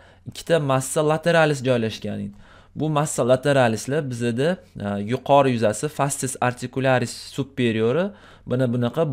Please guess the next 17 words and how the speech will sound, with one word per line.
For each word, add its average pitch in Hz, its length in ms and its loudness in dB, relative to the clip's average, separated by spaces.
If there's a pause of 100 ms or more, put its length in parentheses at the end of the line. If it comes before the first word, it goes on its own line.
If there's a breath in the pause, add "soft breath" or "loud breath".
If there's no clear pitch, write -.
botiq - 260 2 (120)
ko'rinishga 117 440 2 (100)
ega 156 200 -2 (480 loud breath)
va 123 80 0
mana 127 240 2 (100)
shu, 165 160 0 (260)
e, 104 100 -2 (220)
botiq 135 300 2 (120)
ko'rinishiga, 127 640 0 (540)
e, - 20 -4 (200)
bizadagi 113 460 -2 (120)
mana 113 160 -2 (100)
bu 127 280 0 (380 loud breath)
condylus 127 460 0 (120)
occipitalis 120 800 -2
mos 135 280 0 (120)
keladi, 110 320 0